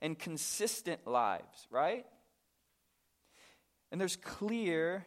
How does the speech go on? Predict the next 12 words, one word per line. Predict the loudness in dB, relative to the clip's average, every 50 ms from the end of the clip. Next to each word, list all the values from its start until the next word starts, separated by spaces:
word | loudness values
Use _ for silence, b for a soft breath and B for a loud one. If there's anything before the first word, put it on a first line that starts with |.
| -10 _
instruction | -10 -8 -8 -8 -10 -6 0 4 4 4 4 0 -6 -8 -6 -6 -6 -6 -6
in | -8 -10 -10
Scripture | -10 -8 -6 -6 -6 -6 -8 -10 -10 -8 -8 -10 -12 -16 -20 _ _ _ _ _ _ _ _ -6
about | 0 2 4 4 4 2
how | 0 -6 -4 0 2 4 4 4 2
to | 0 -6 -8 -4 -2
actually | -2 -2 -2 -4 -6 -6 -6 -6 -4
live | -4 -4 -4 -2 -2
that | -2 -2 -2
kind | -4 -6 -8
of | -6 -6
life. | -6 -8 -8 -10